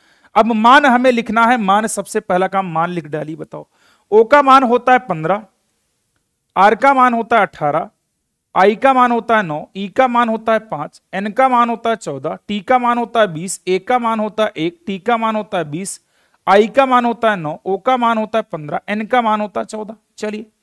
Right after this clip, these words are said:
अब बच्चों, आपने मान लिख लिया, तो अब जो जो प्रश्न अरेंज किया है, वैसे आपको करना है। पहले आपको देखा, पहला प्लस वन हुआ है, पहले प्लस वन हुआ, तो बताओ, पन्द्रह में एक जोड़ोगे, सोलह हो जाएगा।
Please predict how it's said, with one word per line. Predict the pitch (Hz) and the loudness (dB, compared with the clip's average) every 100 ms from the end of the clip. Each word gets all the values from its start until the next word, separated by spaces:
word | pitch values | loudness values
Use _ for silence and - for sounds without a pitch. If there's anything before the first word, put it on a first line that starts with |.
| _ _ _ _ _ - | _ _ _ _ _ 4
अब | 294 | 4
बच्चों, | 294 277 285 285 | 6 4 6 4
आपने | 240 277 | 4 2
मान | 247 226 285 | 4 6 6
लिख | 294 269 | 4 -2
लिया, | 247 240 233 | 2 6 6
तो | 233 | 4
अब | - 240 | 2 2
जो | 240 208 226 | 2 0 2
जो | 247 | 0
प्रश्न | 269 240 - 247 | 0 -2 -4 -4
अरेंज | 196 220 226 | 0 0 -2
किया | 220 214 214 | -4 0 0
है, | 226 | 2
वैसे | 175 175 208 | 0 0 0
आपको | 196 - | -2 -2
करना | 185 196 190 | -6 -6 -6
है। | 190 - - | -12 -4 2
पहले | 208 240 | 4 6
आपको | 247 247 240 | 4 2 0
देखा, | 214 220 | 0 2
पहला | 240 - 196 208 | 0 0 0 2
प्लस | 226 214 - | 0 -4 -6
वन | 208 | -6
हुआ | 196 190 190 | -6 -6 -8
है, | 190 _ _ _ _ _ _ _ - | -10 _ _ _ _ _ _ _ 0
पहले | 180 233 | 2 2
प्लस | 240 233 226 | 0 -4 -4
वन | 220 | -4
हुआ, | 226 | -4
तो | 226 | -4
बताओ, | 208 220 | -4 -2
पन्द्रह | 220 190 190 214 | -4 -6 0 0
में | 220 | 0
एक | - 202 208 | -2 -4 -2
जोड़ोगे, | 180 180 196 196 | -4 -2 -2 -4
सोलह | - 151 160 | -6 -4 -2
हो | 160 | -4
जाएगा। | 160 165 | -6 -8